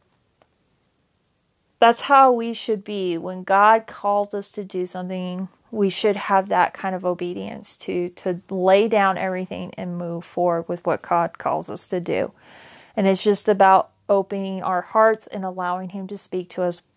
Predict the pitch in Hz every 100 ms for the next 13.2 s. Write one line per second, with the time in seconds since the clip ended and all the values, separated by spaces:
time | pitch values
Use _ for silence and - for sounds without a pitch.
0 | - 208 202 202 196 - 196 - 208 226
1 | 233 196 175 170 - - - - _ _
2 | _ _ _ _ _ _ _ _ _ _
3 | _ _ _ - 196 185 185 190 - 208
4 | 214 240 226 220 214 208 208 202 208 196
5 | 202 - 196 190 196 180 190 220 214 175
6 | 170 180 175 - 226 226 185 175 190 180
7 | - 190 175 165 - 196 185 175 - 160
8 | 190 220 208 180 175 180 185 185 170 175
9 | 190 180 170 190 185 - 185 185 180 175
10 | 180 190 196 185 185 180 180 - _ _
11 | _ _ _ - 196 196 190 190 180 196
12 | 220 208 - 262 262 - 190 190 - 190
13 | 175 165